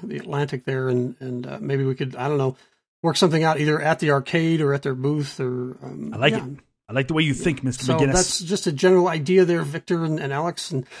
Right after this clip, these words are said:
Speaker 1: and Scott, if you're listening. So come up with something and we'll do it. <laughs>
Speaker 2: Everyone else put the work in.
Speaker 1: That's
Speaker 2: <laughs>
Speaker 1: right.
Speaker 2: And we'll show up.
Speaker 1: <laughs>
Speaker 2: Awesome. I like it.
Speaker 1: Uh, and Victor also sent us a, a message on Facebook saying, uh,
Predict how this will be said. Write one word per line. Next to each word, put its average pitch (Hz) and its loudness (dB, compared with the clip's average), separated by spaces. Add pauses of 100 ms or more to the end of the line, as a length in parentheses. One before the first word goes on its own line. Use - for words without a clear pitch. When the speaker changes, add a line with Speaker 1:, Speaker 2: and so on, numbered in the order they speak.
(340)
Speaker 1:
and 143 -2
Scott, 175 2
if 156 -8
you're 180 -6
listening. 196 -2
So 147 -2
come 196 4
up 220 4
with 226 0
something 208 4
and 139 6
we'll 190 6
do 190 8
it. - 6 (200)
<laughs> - -18
Speaker 2:
Everyone 240 4
else 220 4
put 208 -2
the 196 4
work 180 4
in. 120 -2 (100)
Speaker 1:
That's 208 2
Speaker 2:
<laughs> - -
Speaker 1:
right. 151 4
Speaker 2:
And 165 -2
we'll 180 4
show 147 4
up. 131 4 (260)
Speaker 1:
<laughs> - -2 (300)
Speaker 2:
Awesome. 127 2 (120)
I 113 -4
like 131 4
it. - -12 (180)
Speaker 1:
Uh, 180 6 (100)
and 185 4 (480)
Victor 170 -2
also 160 -4
sent 160 -2
us 147 -4
a, 135 -2
a 127 -8
message 139 -6 (120)
on 127 -6
Facebook 160 -10
saying, 156 -6
uh, 151 -8